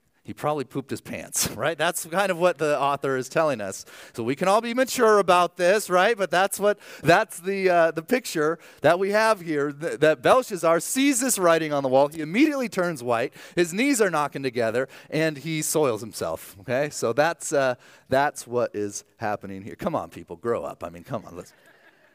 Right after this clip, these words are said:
So that brings us now to scene three, where we see a royal request. A royal request, verse seven.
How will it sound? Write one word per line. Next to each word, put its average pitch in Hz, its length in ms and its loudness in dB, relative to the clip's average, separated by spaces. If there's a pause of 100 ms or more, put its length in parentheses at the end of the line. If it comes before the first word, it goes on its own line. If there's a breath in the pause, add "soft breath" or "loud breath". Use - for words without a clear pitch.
(2500 soft breath)
So 135 120 -4
that 202 180 4
brings 190 280 -6
us 165 280 2
now 139 500 -2
to 147 140 -6
scene 135 560 -4 (200 soft breath)
three, 220 600 0 (1000)
where 123 100 -6
we 117 100 -8
see 123 440 -4
a 110 100 -2
royal 127 500 0
request. - 800 -2 (960 soft breath)
A 101 60 -16
royal 135 440 0
request, 120 540 -4
verse 113 240 -6
seven. 87 540 -6